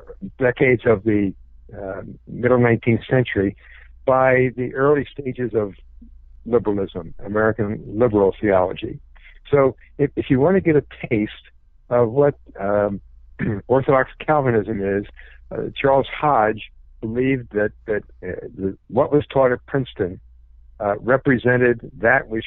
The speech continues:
goes back not only to the Reformers, but also back to Augustine, and then obviously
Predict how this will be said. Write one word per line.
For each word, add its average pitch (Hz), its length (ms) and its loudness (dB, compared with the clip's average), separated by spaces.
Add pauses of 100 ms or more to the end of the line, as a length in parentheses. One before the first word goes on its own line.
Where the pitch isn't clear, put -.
goes 123 260 0
back 110 320 -2
not 113 180 -2
only 131 200 0
to 131 140 -2
the 131 80 4
Reformers, 113 680 -2 (640)
but 117 120 0
also 117 340 2
back 117 300 0
to 131 120 -2
Augustine, 107 720 -2
and 107 180 -2
then 107 300 2
obviously 101 460 -2